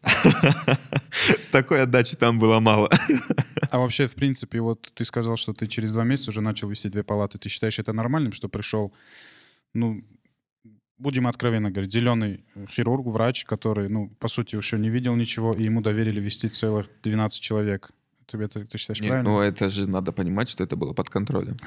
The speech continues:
Speaker 2: Мгм.
Speaker 1: То
Speaker 2: Ну, это
Speaker 1: есть,
Speaker 2: надо
Speaker 1: ну,
Speaker 2: уточнить, чтобы люди не
Speaker 1: да,
Speaker 2: думали, что
Speaker 1: да,
Speaker 2: тут
Speaker 1: да.
Speaker 2: у нас всё.
Speaker 1: Ну, м, передаю привет своему наставнику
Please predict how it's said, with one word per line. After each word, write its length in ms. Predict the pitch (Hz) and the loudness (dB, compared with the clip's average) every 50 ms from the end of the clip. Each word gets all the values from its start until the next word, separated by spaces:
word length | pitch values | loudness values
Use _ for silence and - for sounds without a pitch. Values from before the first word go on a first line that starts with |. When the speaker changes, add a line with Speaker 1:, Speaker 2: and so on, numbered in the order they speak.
| - _ _ | -20 _ _
Speaker 2:
Мгм. 280 | - 101 92 90 95 95 | -8 -8 -6 -8 -10 -12
Speaker 1:
То 40 | _ _ _ _ _ | _ _ _ _ _
Speaker 2:
Ну, 100 | 117 110 | 2 2
это 80 | 107 95 | 4 4
Speaker 1:
есть, 100 | 95 120 | 4 4
Speaker 2:
надо 140 | 123 127 131 | 4 4 4
Speaker 1:
ну, 60 | 131 - | 4 4
Speaker 2:
уточнить, 280 | - 127 - - 123 113 | 2 2 0 0 -2 -2
чтобы 200 | - 123 110 117 | -2 -2 0 0
люди 140 | 123 113 | 2 2
не 40 | 120 | 4
Speaker 1:
да, 260 | 120 127 131 120 107 | 6 6 6 6 6
Speaker 2:
думали, 140 | 98 87 87 | 6 4 2
что 120 | - - - | 0 2 4
Speaker 1:
да, 80 | 113 110 | 4 4
Speaker 2:
тут 80 | 104 98 | 4 4
Speaker 1:
да. 100 | 104 104 95 | 2 2 2
Speaker 2:
у 40 | - | 2
нас 100 | 104 101 | 2 -2
всё. 180 | - - 113 | 0 2 2
Speaker 1:
Ну, 280 | 117 107 101 73 - - - - - - 50 50 - - 50 - 50 58 73 | 4 4 2 0 -4 -8 -16 -20 -20 -20 -18 -18 -16 -14 -12 -10 -8 -6 -6
м, 60 | 95 | -6
передаю 420 | - - 107 104 104 104 107 101 98 | -2 0 0 2 2 2 2 0 0
привет 440 | 101 107 104 101 104 101 95 98 | 0 -2 0 2 2 0 0 -2
своему 720 | - - - 95 98 95 98 98 98 98 98 95 98 95 95 | -6 -6 -2 -2 0 0 0 0 0 -2 -2 0 0 -2 0
наставнику 800 | 98 98 107 - - 120 135 160 170 151 - - 98 87 82 | -2 -2 -4 -2 -2 0 0 0 0 -2 -2 -2 -4 -4 -4